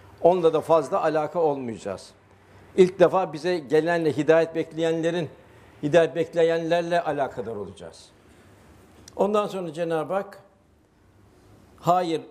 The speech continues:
muhakkak bu ayetler bir, bir öğüttür. Kur'an-ı Kerim'in talimatlarını Cenab-ı Hak bildiriyor. Yani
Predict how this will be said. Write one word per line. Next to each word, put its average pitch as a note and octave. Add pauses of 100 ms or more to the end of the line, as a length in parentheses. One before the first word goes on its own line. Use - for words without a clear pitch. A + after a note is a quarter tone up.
(100)
muhakkak E3
bu E3+
ayetler E3
bir, D3+
bir D#3+
öğüttür. D3 (500)
Kur'an-ı D3+
Kerim'in D3 (300)
talimatlarını C3+
Cenab-ı A2+
Hak -
bildiriyor. A2+ (2250)
Yani D#3+